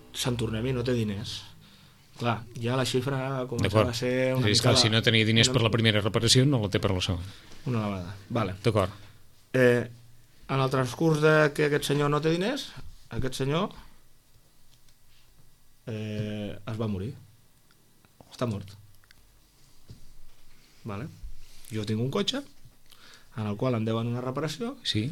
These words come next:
Speaker 2: Dues reparacions?
Speaker 1: Dues reparacions i
Speaker 2: El propietari del cotxe és mort.
Speaker 1: és mort.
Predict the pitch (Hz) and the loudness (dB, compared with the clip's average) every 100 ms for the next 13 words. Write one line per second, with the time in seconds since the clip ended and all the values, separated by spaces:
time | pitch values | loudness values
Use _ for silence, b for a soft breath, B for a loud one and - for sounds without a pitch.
0 | - - 127 170 120 120 110 117 185 226 | -6 0 8 8 8 6 4 4 2 -2
1 | - 113 135 98 104 104 123 165 240 302 | -4 0 0 0 -6 -6 -4 0 0 -2
2 | - b b - 220 320 - - 101 101 | -12 b b 0 4 4 0 -6 -2 2
3 | 113 131 131 127 123 156 151 113 98 98 | 4 6 6 6 4 2 2 0 -4 -6
4 | 131 110 90 - | -6 -6 -8 -12